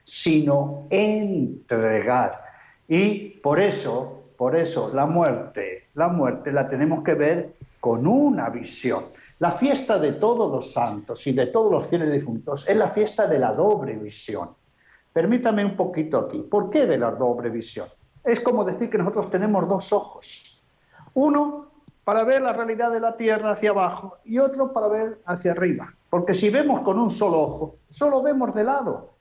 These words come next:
y solo vemos un lado de la realidad. Nosotros cuando est-, estamos, ¿por qué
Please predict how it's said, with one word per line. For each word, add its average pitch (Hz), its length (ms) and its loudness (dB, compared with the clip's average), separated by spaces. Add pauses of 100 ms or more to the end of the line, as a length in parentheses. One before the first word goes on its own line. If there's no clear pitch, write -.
(160)
y 196 100 -8
solo 269 320 2
vemos 247 320 0
un 220 180 0
lado 254 340 0
de 117 100 -2
la 120 140 0
realidad. 110 480 -4 (560)
Nosotros 220 440 0
cuando 180 240 0
est-, - 240 -10
estamos, 226 460 -2
¿por 170 160 -2
qué 220 460 0